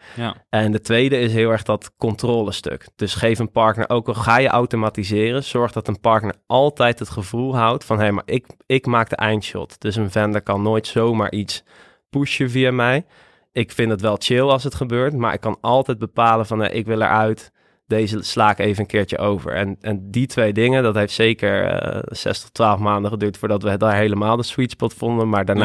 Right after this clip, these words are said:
Speaker 1: Ja.
Speaker 2: zie je dat echt die drempels weg zijn om partners mee te krijgen in zo'n soort, eh, initiatief.
Speaker 1: Ja.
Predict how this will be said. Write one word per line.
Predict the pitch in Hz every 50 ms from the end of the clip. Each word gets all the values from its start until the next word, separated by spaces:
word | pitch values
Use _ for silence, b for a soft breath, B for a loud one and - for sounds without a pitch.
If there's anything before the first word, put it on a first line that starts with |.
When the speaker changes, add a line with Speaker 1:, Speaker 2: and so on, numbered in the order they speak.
| 107 113
Speaker 1:
Ja. | 113
Speaker 2:
zie | 113 - 117 110
je | 110 107
dat | 98 107 -
echt | - - 107 104 -
die | - 107
drempels | 95 113 104 107 107 104 - 110 95
weg | 98 101 101 -
zijn | - - 101 98 90
om | 101 98 -
partners | - 110 104 98 - 110 92
mee | - 101 98 101
te | 98 98
krijgen | - - - 80 90 92 - -
in | 92 98 92
zo'n | 92 - 98 98 98
soort, | 101 - - 101 101 - -
eh, | 101 98 95
initiatief. | - 113 110 104 - - 95 - - 95 85 - - _
Speaker 1:
Ja. | - 120 120 113 -